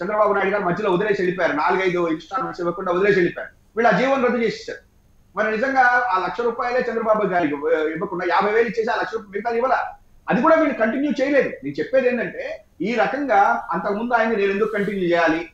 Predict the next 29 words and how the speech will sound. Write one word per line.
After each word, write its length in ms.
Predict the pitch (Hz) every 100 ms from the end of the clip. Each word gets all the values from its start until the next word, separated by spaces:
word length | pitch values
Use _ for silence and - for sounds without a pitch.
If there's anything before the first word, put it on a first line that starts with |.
| _
అనేటువంటి 380 | 190 226 240 220
ఇదిలో 220 | 202 254 269
మనం 120 | 233 180
పోయాం. 220 | 240 254 - - _ _
అందువల్ల 300 | 208 262 277 269
కూడా 80 |
మీకు 200 | 269 269
ఇవాళ 200 | 233 240 247
రోజున 280 | 247 254 233 180
ఇబ్బందులు 260 | 254 247
వస్తున్నాయి. 340 | 202 - 135 - _ -
ఇంకొకటి 260 | 160 262 269
కూడా 100 | 269
ఏంటంటే 440 | 233 214 175 170 240
ఇవాళ 200 | 202 202 139
రైతు 260 | 220 240
యొక్క 280 | 254 240 220 190 185 185 - -
విషయంలో 420 | 131 - 233 233 180
వచ్చేసేసి 460 | 170 160 143 147 151 156 - -
మీరు 300 | 131 226 294 254
కొంత 140 | 226
ఇబ్బందులు 360 | 214 180 240 247 196
పడ్డారు. 300 | 196 214 - - _ 156
పన్నెండు 320 | 196 220 214
వేల 180 | 220 208
ఐదు 200 | 208 202
వందల 360 | 208 208 202 196
రూపాయలు 300 | 208 226 233
ఇస్తామని 420 | 196 - 220 220